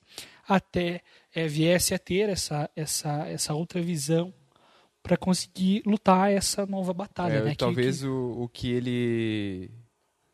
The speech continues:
Speaker 2: o que os espias vissem,
Speaker 1: Uhum.
Speaker 2: é, às vezes não, não é o, o olhar que ele tem, né, como líder ali na, naquele momento. Às vezes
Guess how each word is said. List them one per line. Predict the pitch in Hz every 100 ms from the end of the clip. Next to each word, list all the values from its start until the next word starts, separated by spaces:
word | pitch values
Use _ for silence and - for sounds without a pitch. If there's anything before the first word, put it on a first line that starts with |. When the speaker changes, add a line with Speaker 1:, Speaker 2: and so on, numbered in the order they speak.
| _ _ _
Speaker 2:
o | - 113
que | - 131
os | 131
espias | 143 - - 190 175
vissem, | 117 143 220 - 170 110 - -
Speaker 1:
Uhum. |
Speaker 2:
é, | 113 107 104 104 104
às | 110
vezes | 123 123 135
não, | 131 131 127
não | 127 127
é | 131
o, | 135 135 98
o | 135
olhar | 147 139 143 151
que | -
ele | 147
tem, | 143 139 139
né, | 127
como | - 127 120
líder | 113 117 113
ali | 107 107 107 _ - - -
na, | 110 110
naquele | 107 - 120
momento. | 120 117 110 110 110
Às | 104
vezes | 113 117